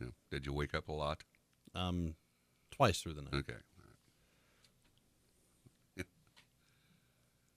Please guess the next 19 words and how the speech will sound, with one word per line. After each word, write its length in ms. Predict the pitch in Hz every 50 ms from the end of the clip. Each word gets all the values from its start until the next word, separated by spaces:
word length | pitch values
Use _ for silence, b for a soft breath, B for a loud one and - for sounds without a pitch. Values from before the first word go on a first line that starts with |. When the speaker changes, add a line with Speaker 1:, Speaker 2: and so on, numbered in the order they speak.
| _ _ _ _ _ _ _ _ -
Speaker 1:
But, 320 | 110 127 139 180 - -
uh, 200 | 117 107 104 104
see, 180 | - - 120 117
now 160 | 113 98 98
you're 240 | 107 110 98 98 98
dosed. 480 | 82 95 82 71 62 - - - -
Speaker 2:
Now 140 | 98 92 101
we're, 80 | 101 101
now 160 | 98 101 113
I'm 100 | 110 104
Speaker 1:
And, 140 | 76 76 71 69
Speaker 2:
good. 20 | 65 71
Speaker 1:
and 100 | 73 71
you're 180 | 71 71 67 - - - -
ready 300 | - 85 82 82 78 73
to 60 | 73
roll. 320 | 76 85 92 90 87 87 - - - -
Speaker 2:
Arm 240 | - - 120 127 127
sore. 400 | - - 127 120 117 123 123